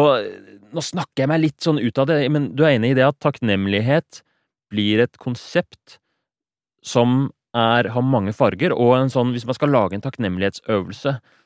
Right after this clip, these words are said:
så kan man gjøre det ganske, på ganske mange måter. Så det jeg har gjort, er å lage da et album med til sammen, eh, tjue sånne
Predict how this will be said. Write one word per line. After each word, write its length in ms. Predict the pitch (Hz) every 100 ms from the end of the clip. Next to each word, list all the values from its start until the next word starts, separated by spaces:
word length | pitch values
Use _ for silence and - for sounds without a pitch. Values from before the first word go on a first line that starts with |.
| _
så 100 | 127 -
kan 140 | 98
man 180 | 113 120
gjøre 320 | 107 95 107
det 280 | 104 107 117 113
ganske, 460 | 98 - - 110 110 110 110 110 113 110 107 - _ _ _ _ -
på 100 | 117
ganske 300 | 107 - 113
mange 160 | 101
måter. 300 | 98 - - - _ _ _ _ _
Så 80 | 151
det 120 | 143 143
jeg 220 | 135 104 117
har 100 | 131
gjort, 280 | 196 - - -
er 160 | 117 127
å 60 | 131
lage 220 | 101 104
da 100 | 110
et 80 | - -
album 480 | 101 95 101 185 240 - _
med 340 | - 110 113 127
til 100 | 135
sammen, 480 | - 95 92 117 135 - _ _ _ _ _ _ _ _ _ _ _ _ 107
eh, 260 | 104 104 104
tjue 640 | - - 123 87 98 110 113 _ _
sånne 540 | 104 92 98 104 101